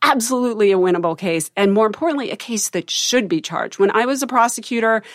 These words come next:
and so many of this, of us have talked about this, it was really one of the most important types of cases you could prosecute were obstruction of justice cases.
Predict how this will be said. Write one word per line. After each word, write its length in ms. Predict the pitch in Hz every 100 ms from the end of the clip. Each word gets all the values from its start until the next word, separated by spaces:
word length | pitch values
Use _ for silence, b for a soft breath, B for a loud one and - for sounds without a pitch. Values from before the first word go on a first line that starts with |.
| B B B
and 260 | 190 185 180
so 300 | - 247 247
many 260 | 240 240
of 140 | 226 190
this, 180 | 202 196 -
of 200 | - 180
us 180 | 185 180
have 160 | 185 160
talked 340 | - 262 277
about 260 | 214 180 -
this, 280 | 170 165 - B B B B B _ _ _ _ -
it 120 | 254
was 220 | 254 202
really 580 | 214 269 381 277 208 - _
one 380 | 240 196 202 254
of 100 | 262
the 60 | 220
most 300 | 208 196 214
important 540 | 190 - 233 226 202
types 300 | - 202 -
of 80 | 175
cases 360 | 202 208 185
you 120 | 160 170
could 120 | 160
prosecute 640 | - 311 - 202 156 -
were 100 | 175
obstruction 460 | 165 - 175 - 160
of 80 |
justice 400 | 165 156 143 151
cases. 480 | - 151 151 - -